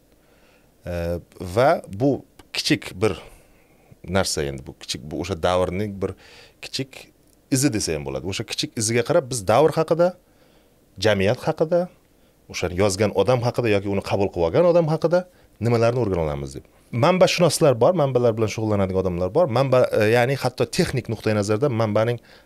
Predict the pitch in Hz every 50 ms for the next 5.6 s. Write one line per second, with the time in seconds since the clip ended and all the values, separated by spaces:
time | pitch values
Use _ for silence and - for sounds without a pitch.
0 | - - 117 - - 127 - - 131 107 80 98 - 104 95 98 - _ - -
1 | - - 95 95 95 95 95 104 104 104 101 - _ - _ _ _ _ - 87
2 | 95 95 95 95 95 101 101 101 101 107 107 104 110 110 110 113 113 113 110 _
3 | _ - - - - - - _ _ _ _ - 82 82 82 85 85 85 87 87
4 | 87 87 87 85 _ _ _ _ - 85 78 - - - 98 98 107 104 101 98
5 | 98 - 101 98 95 98 90 - - - 104